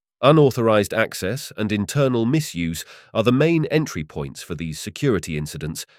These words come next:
emphasizing the industry's urgent need for stronger identity security protocols. To fortify their defenses, healthcare organizations are encouraged to adopt advanced measures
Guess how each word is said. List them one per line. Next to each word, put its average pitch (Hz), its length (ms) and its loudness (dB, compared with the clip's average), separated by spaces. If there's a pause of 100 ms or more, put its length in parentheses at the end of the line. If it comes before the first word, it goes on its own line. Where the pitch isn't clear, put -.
(260)
emphasizing 85 720 -2
the 104 140 2
industry's 101 640 -2
urgent 104 460 0
need 117 280 0
for 104 140 -8
stronger 143 580 0
identity 113 540 -2
security 95 640 -6
protocols. 73 680 -8 (840)
To 156 100 -2
fortify 160 600 2
their 104 160 4
defenses, 92 640 -4 (360)
healthcare 127 480 0
organizations 85 920 -4
are 95 100 -2
encouraged 120 580 -2
to 110 120 -4
adopt 143 360 -2
advanced 120 520 -2
measures 95 420 0